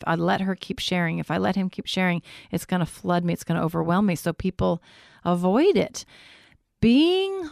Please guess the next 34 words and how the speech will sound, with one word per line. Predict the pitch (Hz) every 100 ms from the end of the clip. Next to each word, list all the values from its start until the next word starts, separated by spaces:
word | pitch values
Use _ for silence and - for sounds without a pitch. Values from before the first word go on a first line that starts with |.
| -
vulnerable | 190 185 214 233 240 220 220
with | 220 190
one | 180
another | 175 156 160 165
is | - -
super | - 214 180 175
risky. | 202 - 180
When | 180 202
you | 190
actually, | 226 330 - 294 190 175 165 - _ -
um, | 185 175 175 - _ - - 233
<laughs> | 233 170 - -
look | 196 254 - -
at | 233 -
the | 196 170 175
definition | 208 240 - 190 190 370 - 262 190
of | 180
the | 170
word | 165 165
vulnerable, | 160 160 156 160 160 170 - - - - - - -
it | - 233 -
has | - 233 269 254 -
a | 208 196 190
Latin | 185 220 311
root. | 208 170 -
The | 180
word | 190 226
vulner, | 180 175 208 240 208 151 160 185
V | 165 175
U | 190 185 196
L | 180 180 -
N | 175 196
E | 202 -
R, | 160 143 190